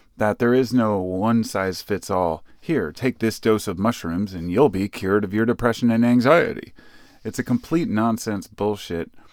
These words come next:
uh, line that's being sold to people that psychedelics are a cure-all for any ailment you might have.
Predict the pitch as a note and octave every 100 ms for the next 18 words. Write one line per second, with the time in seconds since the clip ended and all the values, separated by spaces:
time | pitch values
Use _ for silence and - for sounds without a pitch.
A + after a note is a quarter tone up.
0 | _ _ _ _ - - - G#2 G#2+ F#2+
1 | F2 D#2+ - - - D#2 - G#2 A2 A#2
2 | B2 G2+ F2 - G2+ F#2 - A2+ G#2+ E2+
3 | F#2+ D2+ - D#2+ - - _ - G2+ -
4 | A#2 A2 A2+ A2 - G2 F2 - - C#3
5 | A#2+ F2 D#2+ - - F#2 - G#2+ G#2+ F#2
6 | F#2 F2+ F2 E2 E2+ E2 D#2 E2 F#2 -
7 | -